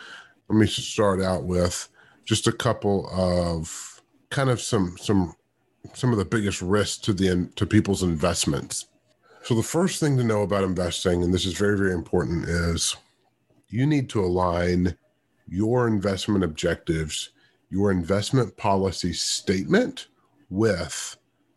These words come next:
your objectives. And if you don't align your dreams, your core values, and your objectives with your investments and your investment policy statement, which is an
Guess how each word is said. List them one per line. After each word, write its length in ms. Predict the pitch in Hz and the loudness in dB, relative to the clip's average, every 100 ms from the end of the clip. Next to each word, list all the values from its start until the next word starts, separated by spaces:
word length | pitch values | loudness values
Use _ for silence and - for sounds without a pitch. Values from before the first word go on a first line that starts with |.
| _ | _
your 300 | 95 110 98 | 0 2 2
objectives. 840 | 82 78 92 82 - - - - - _ - - 95 | -2 -2 0 0 -4 -8 -8 -10 -12 _ -20 -10 0
And 140 | 101 | 0
if 140 | 80 | 0
you 160 | 101 151 | 0 2
don't 260 | 160 135 - _ - | 0 -2 -8 _ -8
align 840 | 90 95 101 95 87 85 85 85 _ _ _ - | -2 2 2 2 0 -2 -2 -6 _ _ _ -8
your 340 | 92 107 107 | -2 2 2
dreams, 840 | 95 90 104 117 113 113 110 104 - | 0 -2 0 2 2 2 0 -2 -6
your 220 | 78 98 | 2 2
core 320 | - - 98 | 2 0 2
values, 760 | 78 95 98 104 98 101 101 92 | 2 0 2 2 2 2 2 0
and 120 | 85 | 0
your 160 | 95 90 | 2 2
objectives 880 | 76 - 95 98 147 147 151 - - _ _ - | 0 0 0 0 2 0 0 -6 -8 _ _ -4
with 180 | 92 - | -2 2
your 160 | 104 | 2
investments 880 | 98 85 98 117 - 185 160 - - _ _ _ _ _ _ _ _ _ - - | 2 2 0 0 2 2 2 -4 -12 _ _ _ _ _ _ _ _ _ -20 -6
and 180 | 101 104 | 0 2
your 120 | 104 | 4
investment 520 | 95 101 - 120 - | 4 0 0 -2 0
policy 380 | 110 107 101 98 | 0 2 0 -2
statement, 480 | - 107 90 127 123 | 0 -2 0 0 0
which 140 | - | 0
is 120 | 95 | 0
an 100 | 104 | 0